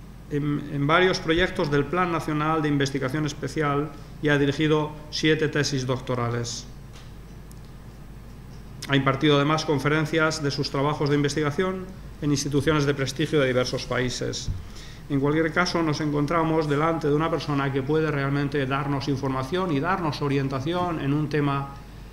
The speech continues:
que a la larga es francamente importante, porque es una reinterpretación integral de qué es la realidad, que esta tendencia la reduce a materia, de qué es la inteligencia humana, que esta tendencia la reduce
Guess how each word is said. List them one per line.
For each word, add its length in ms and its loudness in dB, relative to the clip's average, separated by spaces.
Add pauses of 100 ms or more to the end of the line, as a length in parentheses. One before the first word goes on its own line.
(380)
que 140 4
a 80 8
la 80 4
larga 500 2
es 140 0
francamente 480 2
importante, 540 0
porque 260 -2
es 140 0
una 160 2
reinterpretación 1120 0
integral 640 0
de 120 2
qué 220 -2
es 140 0
la 160 2
realidad, 640 0 (680)
que 240 0
esta 240 0
tendencia 460 0
la 100 0
reduce 380 -2
a 20 -4
materia, 480 0 (560)
de 160 2
qué 240 4
es 180 2
la 120 4
inteligencia 600 2
humana, 520 2 (180)
que 320 -2
esta 340 0
tendencia 600 2
la 160 2
reduce 640 2